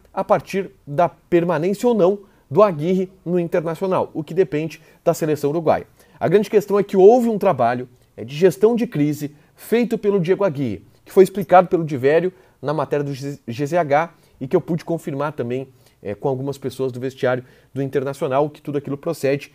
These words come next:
e que houve essa tentativa, é, do Inter. Mostra também um alinhamento do grupo de jogadores com o próprio Diego Aguirre, algo que preocupa caso ele saia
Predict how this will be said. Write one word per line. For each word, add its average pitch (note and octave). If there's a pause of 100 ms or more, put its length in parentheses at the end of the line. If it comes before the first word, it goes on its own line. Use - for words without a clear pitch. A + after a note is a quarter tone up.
(200)
e B2+
que B2+
houve D3+
essa C3
tentativa, C3 (140)
é, A#2
do C3
Inter. A2+ (560)
Mostra A3
também C#3+
um D3
alinhamento F3+
do F#3
grupo D#3+
de -
jogadores B2+ (100)
com A#3
o A#3
próprio D#3+
Diego C3+
Aguirre, C3+ (320)
algo C#3 (200)
que F#3
preocupa F#3+ (180)
caso A#2+
ele D#3
saia D#3